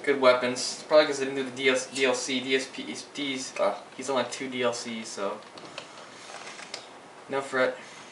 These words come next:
I didn't find that many good weapons in this game, even though I think I did sell some good ones in an attempt to get better weapons, but somehow I didn't.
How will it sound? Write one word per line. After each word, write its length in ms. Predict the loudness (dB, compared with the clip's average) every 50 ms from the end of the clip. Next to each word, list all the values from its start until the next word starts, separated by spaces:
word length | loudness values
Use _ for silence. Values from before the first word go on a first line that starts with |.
| -18 -20 -20 -20 -20 -20 -20 -18 -20 -18 -18 -18 -18 -18 -14 -10 -8
I 80 | -6 -6 -8 -10 -12 -18 -20 -20 -20 -20 -20 -18 -18 -16 -16 -18 -18 -18 -18 -18 -18 -12 -8
didn't 180 | -8 -6 -6 -4
find 260 | 2 4 4 4 4
that 80 | 4 2
many 180 | 0 0 -2
good 200 | -2 -4 -2 0
weapons 320 | 0 0 0 0 -2 -4 -4
in 80 | -4
this 140 | -6 -6 -4
game, 140 | -2 0 0
even 120 | 0 0
though 80 | 0 2
I 160 | 4 4 4
think 180 | 2 0 -2 -4
I 160 | -4 -2 0
did 200 | 0 0 0 0
sell 500 | 0 0 2 4 4 6 4 4 2 -2 -8 -14 -18 -18 -18 -18 -16 -16 -18 -18 -18 -16 -18 -18 -18 -14
some 220 | -12 -10 -8 -6 -2
good 220 | 0 0 0 2
ones 260 | 2 2 2 0 -2
in 80 | -4 -6
an 140 | -6 -6 -6
attempt 300 | -6 -6 -6 -6 -4 -6
to 80 | -6
get 260 | -4 -4 -4 -4 -6 -10 -16 -18 -18 -18 -16 -16 -16 -16 -16 -18 -18 -16 -16 -16 -16 -16 -16 -8 -4
better 260 | 0 2 2 4 4
weapons, 360 | 4 2 2 2 -4 -8 -8
but 200 | -8 -6 -4 -4
somehow 360 | -4 -4 -4 -2 -2 0 0
I 80 | 0 0
didn't. 260 | 0 -2 -4 -6 -8